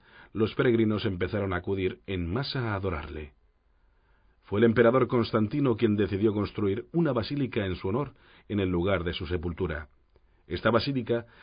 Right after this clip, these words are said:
sería reconstruida en el año quinientos setenta y seis por el Papa Pelagio. Como curiosidad,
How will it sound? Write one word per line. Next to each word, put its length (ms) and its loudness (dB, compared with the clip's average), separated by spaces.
sería 320 4
reconstruida 640 4
en 80 4
el 80 2
año 380 2
quinientos 500 -4
setenta 260 -4
y 100 0
seis 280 -2
por 140 2
el 120 0
Papa 360 -4
Pelagio. 540 -4
Como 260 4
curiosidad, 540 4